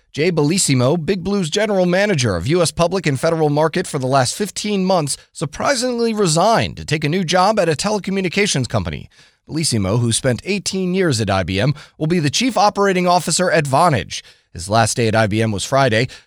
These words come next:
I B M did not comment on who would take over for Bellissimo, even on an interim basis. I B M had more than one point one billion dollars in federal revenue in fiscal twenty twenty, according to U S A Spending dot gov.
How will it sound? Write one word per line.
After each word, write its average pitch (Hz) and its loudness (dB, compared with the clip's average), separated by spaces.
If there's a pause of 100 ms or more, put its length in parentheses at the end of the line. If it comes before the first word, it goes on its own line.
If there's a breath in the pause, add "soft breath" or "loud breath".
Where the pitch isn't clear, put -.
(100)
I - -8
B 147 -4
M 147 0
did 135 0
not 143 2
comment 151 0
on 123 0
who 135 -2
would 143 -2
take 131 -2
over 196 0
for 135 -2
Bellissimo, 120 -2
even 139 -2
on 120 0
an 107 -2
interim 127 -2
basis. 113 -2 (320 soft breath)
I - -14
B 139 -6
M 135 -2
had 139 0
more 127 0
than 107 -2
one 131 -2
point 143 -6
one 139 -2
billion 147 0
dollars 131 0
in 104 -4
federal 127 0
revenue 135 0
in 113 -2
fiscal 165 -6
twenty 165 -4
twenty, 160 -4
according 113 -4
to 98 -2
U 131 0
S 113 0
A 120 0
Spending 117 -2
dot 98 -2
gov. 147 -2